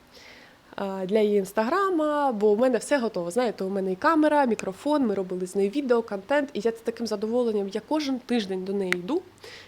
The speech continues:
і ми з нею щось робимо. І ми вже разом їдемо на пок-, фешн-показ. Вона мене запро-, запросила. У нас вже з нею плани. І ми, коротше, у нас з нею такий тандем,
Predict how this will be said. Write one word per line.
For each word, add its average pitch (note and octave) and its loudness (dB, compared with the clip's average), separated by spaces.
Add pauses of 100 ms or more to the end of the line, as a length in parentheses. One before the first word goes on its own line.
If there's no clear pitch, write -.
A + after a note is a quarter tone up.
і G3+ -4
ми B3 2
з C4+ -4
нею G#3+ 2
щось - -6
робимо. F3+ -8 (440)
І A#3 0
ми D4 8
вже D#4 8
разом D4+ 6
їдемо C#4+ 2
на C4 6
пок-, - -10
фешн-показ. A3 -2 (420)
Вона G#3+ 2
мене G#3+ 4
запро-, G#3 -4
запросила. G3+ -4 (460)
У A3+ 0
нас D4+ 6
вже D4+ 0
з C#4 -2
нею D4 6
плани. A3 2 (680)
І C4+ 4
ми, D#4 6 (240)
коротше, D#4 4 (260)
у B3 2
нас D#4+ 4
з - -2
нею C#4+ 4
такий C#4 -2
тандем, C4+ 0